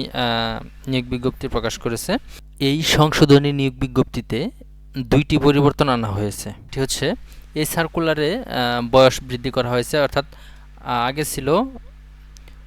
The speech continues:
বিশ অক্টোবর দুই হাজার চব্বিশ তারিখে সর্বনিম্ন আঠারো এবং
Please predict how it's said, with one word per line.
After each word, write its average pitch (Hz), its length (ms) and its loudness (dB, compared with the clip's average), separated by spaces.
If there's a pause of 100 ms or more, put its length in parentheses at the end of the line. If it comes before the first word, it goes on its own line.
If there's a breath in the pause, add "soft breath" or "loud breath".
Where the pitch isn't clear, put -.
বিশ 139 360 -2
অক্টোবর 160 340 2
দুই 151 120 2
হাজার 139 180 2
চব্বিশ 160 300 -4
তারিখে 160 500 -4
সর্বনিম্ন 147 640 2
আঠারো 135 320 0
এবং 139 240 0